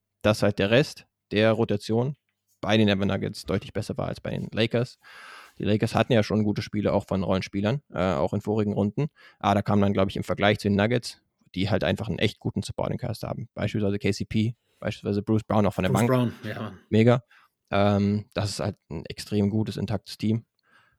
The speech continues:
Speaker 1: was, äh, dann eben den Supporting Cast der Lakers dann auch in den Schatten gestellt hat, würde ich sagen.
Speaker 2: Ja, und natürlich auch, und das darf man nie verneinen, hat ihnen geholfen, dass halt einfach Anthony Davis so inkons-, inkonsistent ist und nicht der zweite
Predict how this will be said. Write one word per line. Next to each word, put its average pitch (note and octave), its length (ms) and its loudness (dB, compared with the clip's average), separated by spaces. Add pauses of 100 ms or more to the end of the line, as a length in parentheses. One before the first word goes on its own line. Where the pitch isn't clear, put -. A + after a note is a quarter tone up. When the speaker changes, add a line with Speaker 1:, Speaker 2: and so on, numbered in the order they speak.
(400)
Speaker 1:
was, - 540 0
äh, F#2+ 260 2
dann F#2+ 360 0 (200)
eben A#2+ 240 6
den A2 120 8
Supporting G#2+ 400 0
Cast G#2 220 0
der - 60 -4
Lakers - 240 -2
dann G2 120 0
auch G2 140 -2
in - 60 -2
den D#3+ 140 -2
Schatten - 240 -4
gestellt - 280 -4
hat, - 100 -6
würde - 100 -4
ich A2 60 -8
sagen. - 120 2
Speaker 2:
Ja, G#3 180 8
und G3+ 180 4
natürlich A3+ 520 4
auch, G3 420 6
und C#3+ 200 -4
das C#3+ 120 0
darf F3 200 6
man D#3+ 120 4
nie G3+ 120 4
verneinen, G3 800 0 (120)
hat F3 260 6
ihnen G3+ 160 6
geholfen, F3+ 400 8
dass D3 220 4
halt C3+ 140 2
einfach D#3+ 420 2 (340)
Anthony F#3+ 380 6
Davis E3 640 6 (160)
so D#3 320 2
inkons-, C#3 580 2 (160)
inkonsistent F3+ 920 4
ist E3+ 140 -2
und D#3 120 4
nicht G#3+ 280 8
der D3 140 6
zweite E3 480 4